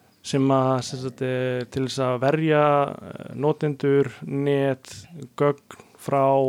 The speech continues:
hinum ýmsum árásum sem að, eða einhverju sem getur komið fyrir, sem alltaf er stöður í þróun og alltaf. Þannig að þetta er svona cat and mouse alltaf, hérna, leikurinn að við erum að gera eitthvað, þá finnur ykkur annar leið sem komast fram hjá,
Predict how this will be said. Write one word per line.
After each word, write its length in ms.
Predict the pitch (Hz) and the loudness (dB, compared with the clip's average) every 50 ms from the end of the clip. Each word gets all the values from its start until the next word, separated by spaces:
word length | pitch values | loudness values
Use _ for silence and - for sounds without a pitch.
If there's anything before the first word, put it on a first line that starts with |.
| 131 127 | 0 0
hinum 160 | 135 131 127 127 | -2 -2 0 0
ýmsum 400 | 131 131 127 - - 135 131 131 131 131 131 131 131 - | -2 -2 -4 -4 -4 -2 -2 0 -2 -2 -2 -4 -4 -6
árásum 500 | - - 131 135 135 131 113 - 131 123 120 | -4 -2 0 0 0 -2 -4 -4 -6 -4 -4
sem 180 | - 131 123 123 | -4 -4 -4 -2
að, 300 | 123 120 120 120 117 117 - | -4 -4 -6 -6 -8 -8 -8
eða 220 | - 123 117 107 104 - - | -8 -8 -10 -10 -10 -10 -10
einhverju 300 | - 127 - - 127 117 120 | -10 -8 -8 -8 -8 -8 -8
sem 60 | 123 | -10
getur 180 | 123 120 117 | -10 -10 -8
komið 200 | - 127 123 117 - | -6 -6 -6 -4 0
fyrir, 280 | 160 175 180 165 165 147 - - - _ _ _ _ _ - | 2 2 2 2 -2 -10 -12 -18 -20 _ _ _ _ _ -6
sem 140 | - 135 | -2 0
alltaf 220 | 127 127 - 131 127 120 | 0 0 0 -2 -4 -4
er 60 | - | -2
stöður 400 | - 143 131 127 123 123 120 120 | 0 2 2 2 2 0 -2 -4
í 40 | 117 | -8
þróun 360 | - - 123 120 117 113 113 117 | -8 -8 -8 -6 -6 -6 -8 -8
og 140 | 113 113 | -10 -12
alltaf. 300 | 110 - - 127 117 113 - _ _ _ _ _ _ _ - | -12 -8 -8 -8 -8 -8 -14 _ _ _ _ _ _ _ -12
Þannig 160 | 113 113 110 | -12 -12 -12
að 80 | 113 113 | -14 -8
þetta 80 | - 127 | -6 -6
er 40 | 127 | -4
svona 220 | 131 131 131 123 123 - 131 - _ _ _ _ _ _ _ _ - | -2 -2 -4 -4 -6 -8 -16 -18 _ _ _ _ _ _ _ _ -2
cat 220 | - 151 135 - | -2 -2 0 0
and 120 | 156 143 | -2 0
mouse 280 | 143 147 143 143 - - | 2 2 2 2 2 0
alltaf, 320 | 139 - - 151 143 139 | -2 0 2 2 2 2
hérna, 300 | 147 143 147 147 143 143 143 | 0 -2 0 -2 -2 -2 -2
leikurinn 440 | 147 143 147 143 - 143 143 143 147 | -2 -2 -2 0 -2 -4 -2 -2 -2
að 80 | 139 123 - - - _ _ _ _ _ | -2 -4 -8 -18 -20 _ _ _ _ _
við 80 | 143 147 | 2 4
erum 100 | 143 143 139 | 4 4 2
að 20 | 143 | 2
gera 140 | 151 143 139 | 2 0 2
eitthvað, 280 | - 147 139 139 135 131 | 0 0 0 0 -2 -4
þá 80 | 127 143 135 | -4 -6 -2
finnur 200 | - 147 139 139 | -2 0 -2 0
ykkur 100 | 135 147 139 | 0 0 0
annar 180 | 143 143 139 139 | 2 2 2 2
leið 120 | 143 135 - | 2 0 0
sem 80 | 147 139 | -4 -4
komast 200 | 147 143 - - | -4 -4 -2 -2
fram 80 | 139 135 | -4 -2
hjá, 80 | 143 | -2